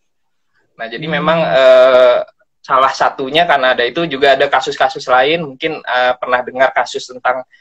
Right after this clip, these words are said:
Speaker 1: Sarijaya Sekuritas, nah itu juga ada, kurang lebih itu penggelapan yang ada, eh, dana investor yang dititipkan di, eh, Sarijaya Sekuritas tersebut gitu. Nah, untuk menghindari, eh, terjadinya hal-hal yang tadi itu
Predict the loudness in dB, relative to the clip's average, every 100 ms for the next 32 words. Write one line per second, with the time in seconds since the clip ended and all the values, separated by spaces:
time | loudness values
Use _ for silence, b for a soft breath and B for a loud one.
0 | b _ 0 0 0 -2 0 2 4 2
1 | 2 -6 -6 -4 2 2 0 -4 -10 -10
2 | -10 -6 -8 -6 0 2 0 -2 -6 -6
3 | -8 -8 -8 -6 -4 -4 -2 0 0 0
4 | -2 -2 -10 b _ -6 -6 -6 -8 -2
5 | 0 0 0 2 2 2 2 0 2 0
6 | -2 -4 -6 0 0 2 0 -2 -8 -12
7 | -12 -6 -6 -4 -10 -12 -14 _ _ -8
8 | -4 -4 -2 -2 -2 -2 0 -2 -2 -10
9 | -12 -6 -6 -6 -12 -14 -12 -12 -12 -20
10 | -20 -20 _ -12 -10 -8 -6 -6 b b
11 | _ -6 -6 -6 -2 2 2 2 -2 -2
12 | 0 0 -2 -2 -2 -4 -2 -2 0 0
13 | 0 0 2 0 -2 -6 -4 -2 -4 -4
14 | -4 -2